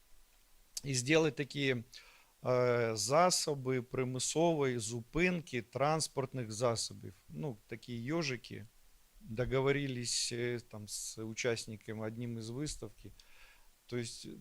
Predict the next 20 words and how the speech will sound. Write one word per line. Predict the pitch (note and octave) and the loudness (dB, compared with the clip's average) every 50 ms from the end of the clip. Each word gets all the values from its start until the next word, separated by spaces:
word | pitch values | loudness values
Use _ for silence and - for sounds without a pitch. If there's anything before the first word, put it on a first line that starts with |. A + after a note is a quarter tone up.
| - _ | -18 _
под | _ C#3 C3 - | _ 2 2 6
колёса | - F3 E3+ E3 D3+ C3+ - - A#2+ | 6 6 8 8 6 4 2 -2 -2
бросаете, | A#2 B2 C3+ C3+ - - G3 G#3 G#3+ G#3 G3 E3 - - C#3+ C#3 B2+ C3 - - _ _ _ _ _ _ _ _ _ _ - _ _ _ - - - - | 0 2 2 2 4 4 6 6 6 6 2 0 -2 -2 -2 0 0 -2 -4 -8 _ _ _ _ _ _ _ _ _ _ -20 _ _ _ -20 -20 -20 -18
э, | - - A#2 A#2 A#2 A#2 A#2 A2 A2 - | -12 -8 -6 -4 -2 -2 -4 -4 -6 -2
колёса | - C3+ C#3+ D3+ C#3 - - B2 A#2 - _ _ - | 0 2 2 2 2 0 -2 -4 -8 -10 _ _ -4
протыкаются, | - B2+ B2 - D3 C3 - F#3 G3 F#3 F3 E3+ D3 - - A#2 | -2 -2 -2 -2 -6 -2 2 4 4 4 4 2 -2 -6 -8 -6
машина | A#2 A#2+ A#2 - - C#3 C3 B2+ | -6 -4 -4 -4 -4 -4 -4 -6
останавливается. | A#2+ - - - A2+ G#2+ G#2+ G#2 G2+ G2 F#2+ F#2+ F#2+ G#2 G#2 G2+ - - - - _ _ - - | -6 -8 -10 -14 -14 -12 -10 -10 -12 -12 -12 -14 -14 -16 -18 -18 -18 -20 -20 -20 _ _ -20 -16
То | - A#2 | -14 -12
есть | G#2+ - - - - - - | -12 -12 -14 -16 -16 -18 -16
вот | C#3 - B2+ C3+ C3 - | -12 -8 -8 -8 -2 -2
такой | D#3 C#3+ - D3 C#3 | -2 0 2 0 0
функционал. | B2 - C3+ B2+ B2+ A#2+ - - C3+ C#3 D3+ F3 F#3+ G3 F3 D3 | 0 0 -4 -4 -4 -4 -2 0 2 2 2 2 2 2 2 0
Мы | C3 B2+ B2 | -2 -4 -6
таких | A2+ - C3 - - C3 A#2 A2 - - - - - - - _ | -6 -6 -10 -10 -8 -12 -12 -12 -16 -20 -20 -20 -20 -20 -20 _
более | - A#2+ C3+ E3+ F3 E3+ E3 D#3+ | -8 0 4 6 6 6 6 6
шести | D3+ - - D3 C#3 - - - C#3 | 4 4 2 2 0 -2 -4 -6 -8
тысяч | - - F3+ F#3 F3+ - D3+ C3+ - - | -6 -2 -2 -2 0 0 -2 -4 -6 -8
передали | - - B2 A#2 B2 A#2 A#2 C3 C#3 C#3+ C#3+ C3+ B2+ A2+ | -6 -6 -4 -2 -2 0 6 8 8 8 8 6 2 0
то-, | G#2+ - - - A#2+ B2 B2 B2 | -2 -6 -6 -4 -4 -2 -4 -4